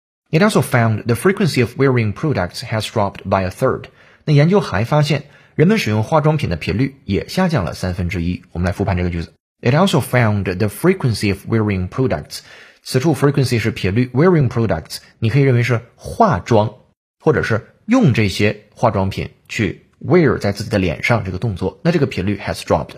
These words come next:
by a third，三分之一的速率去下跌着、下降着。好，下面是五号句子。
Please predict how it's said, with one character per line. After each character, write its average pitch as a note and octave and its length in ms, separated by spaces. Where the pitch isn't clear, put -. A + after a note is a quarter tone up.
by F#2 140
a F2+ 80
third， C#2+ 300
三 C3+ 260
分 C3 220
之 B2+ 260
一 D3 160
的 B2+ 220
速 C3 260
率 G2 200
去 - 320
下 F#2 240
跌 F2+ 180
着、 - 160
下 F#2 180
降 E2 200
着。 - 80
好， - 160
下 A2+ 100
面 G2+ 160
是 G2 100
五 F#2 140
号 A2+ 140
句 A2 100
子。 - 120